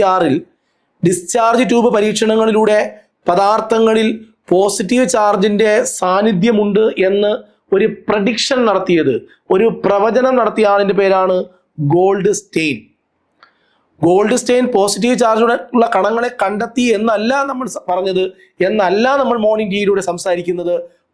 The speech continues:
പോസിറ്റീവ് ചാർജിൻ്റെ ഡിസ്ചാർജ് ട്യൂബ് പരീക്ഷണങ്ങളിലൂടെ ഒരുപാട് പേര് കടന്നുപോയിട്ടുണ്ട്. ക്രൂക്സ്, വില്യം ക്രൂക്സും ജെ ജെ തോംസണും ഒക്കെ കടന്നുപോയിട്ടുണ്ട്.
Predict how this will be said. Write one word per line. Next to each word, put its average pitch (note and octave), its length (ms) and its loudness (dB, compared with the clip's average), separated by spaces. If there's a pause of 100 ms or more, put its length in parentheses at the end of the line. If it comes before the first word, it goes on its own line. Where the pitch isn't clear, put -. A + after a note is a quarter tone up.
പോസിറ്റീവ് A3+ 560 0 (100)
ചാർജിൻ്റെ G3 460 -2 (420)
ഡിസ്ചാർജ് A3+ 680 -2
ട്യൂബ് A3+ 300 2
പരീക്ഷണങ്ങളിലൂടെ A3 1080 0 (440)
ഒരുപാട് G#3+ 580 2
പേര് A#3+ 280 2
കടന്നുപോയിട്ടുണ്ട്. F#3+ 640 0 (160)
ക്രൂക്സ്, F#3+ 340 -4
വില്യം G3 320 -2 (160)
ക്രൂക്സും F#3 460 -4 (400)
ജെ F#3+ 180 0
ജെ A3+ 100 2 (140)
തോംസണും G#3 480 0
ഒക്കെ F3+ 240 -2
കടന്നുപോയിട്ടുണ്ട്. G3 720 -2